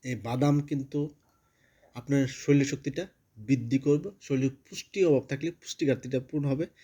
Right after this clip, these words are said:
ভিটামিন ঘাটতিটা পূরণ হবে। আর বাদাম কিন্তু যদি শরীরে ব্যথা করে,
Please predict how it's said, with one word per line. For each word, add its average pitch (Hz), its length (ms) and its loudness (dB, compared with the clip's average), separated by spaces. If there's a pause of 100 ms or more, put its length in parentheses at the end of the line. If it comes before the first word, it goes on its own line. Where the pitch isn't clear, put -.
(320)
ভিটামিন 135 320 4
ঘাটতিটা 143 340 -2 (280)
পূরণ 151 220 0
হবে। 92 220 -4 (480)
আর 110 200 -6
বাদাম 127 340 2
কিন্তু 147 260 -4 (100)
যদি 123 220 0
শরীরে 135 380 4
ব্যথা 127 240 4
করে, - 220 -10